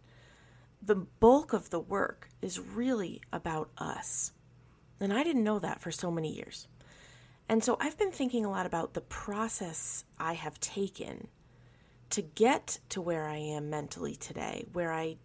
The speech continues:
do accept myself and I do accept my child. And no, it's not a perfect system. And,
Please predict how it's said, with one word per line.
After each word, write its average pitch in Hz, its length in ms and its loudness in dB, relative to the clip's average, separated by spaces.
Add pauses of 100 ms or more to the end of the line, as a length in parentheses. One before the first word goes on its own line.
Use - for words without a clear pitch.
do 277 240 2
accept - 560 -2
myself - 680 -8 (300)
and 175 100 -6
I 165 200 -6
do 240 200 0
accept - 460 -4
my 160 160 -10
child. - 560 -10 (240)
And 262 160 2
no, 262 160 2
it's 262 160 -2
not 233 140 0
a - 20 -4
perfect 208 400 -6
system. 156 500 -2
And, 147 180 -4